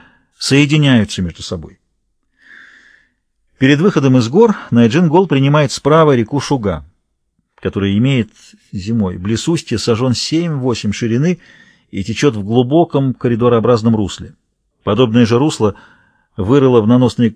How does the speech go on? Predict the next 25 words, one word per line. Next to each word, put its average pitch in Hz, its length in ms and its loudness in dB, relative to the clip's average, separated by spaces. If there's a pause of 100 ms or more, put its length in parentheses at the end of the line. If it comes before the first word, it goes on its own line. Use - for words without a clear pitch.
(120)
глины 110 260 0
с 98 60 -6
галькой 104 320 -4
почве 104 340 -4
своей 113 260 -2
долины 135 360 0
и 127 40 0
река 151 260 0
Найджингол 135 640 0 (420)
в - 80 -20
среднем 101 320 0
своем 98 240 -2
течении 151 560 0 (500)
и 143 140 2
нижнем 104 500 2
до 110 140 2
выхода 110 320 0
в - 40 -18
Цайдамские 113 520 0
солончаки. 107 680 -4 (800)
Ширина 156 460 4
такого 110 320 0
коридора 120 440 0
или 95 140 -4
траншеи 113 540 -2